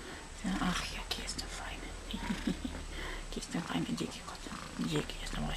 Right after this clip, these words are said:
strasznie dziki jestem. Och, strasznie dziki. Och, jejku, jejku. Jak ja się boję. Och, jejku. No to jest starszak.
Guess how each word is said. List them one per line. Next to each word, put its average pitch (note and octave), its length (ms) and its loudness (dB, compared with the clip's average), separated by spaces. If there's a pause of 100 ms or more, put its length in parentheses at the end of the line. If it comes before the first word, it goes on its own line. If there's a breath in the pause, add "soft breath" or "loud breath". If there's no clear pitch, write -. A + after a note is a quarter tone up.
(100)
strasznie - 340 2
dziki - 340 -2
jestem. - 240 -2 (920 loud breath)
Och, - 160 2
strasznie - 400 0
dziki. - 180 -2
Och, - 460 0 (360)
jejku, - 340 -4 (140)
jejku. - 220 -4 (680 loud breath)
Jak - 280 0
ja - 160 0
się - 80 0
boję. - 280 -2 (280)
Och, - 300 0
jejku. - 160 -4 (1600 loud breath)
No G#3 120 10
to A3 100 4
jest F#3+ 140 2
starszak. - 720 8